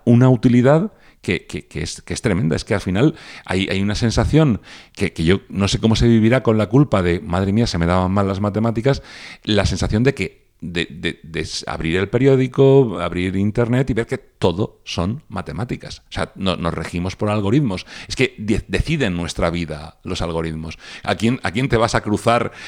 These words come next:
en, en Tinder o en una red social? ¿O qué mensajes vas a leer? ¿Qué te va a llegar? ¿Qué información te va a llegar?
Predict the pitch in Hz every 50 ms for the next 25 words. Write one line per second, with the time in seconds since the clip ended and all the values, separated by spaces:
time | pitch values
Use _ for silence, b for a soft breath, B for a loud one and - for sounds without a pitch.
0 | B 156 B - 113 110 107 107 107 - - 110 101 98 98 - 143 147 143 139
1 | 139 143 151 151 160 165 151 123 110 101 98 98 101 107 113 117 113 117 113 113
2 | 113 113 - 123 117 - - 135 120 - 127 127 135 151 165 165 131 107 101 -
3 | _ - - 113 131 143 135 - - 131 131 - 131 110 98 92 101 107 - 120
4 | 107 107 104 98 101 123 160 160 147 B B B B B B - 151 151 - 151
5 | 127 110 120 123 123 117 98 98 95 92 87 117 139 143 131 - 135 147 143 -
6 | 160 139 127 113 104 - 123 127 123 - 113 110 120 120 113 113 123 151 -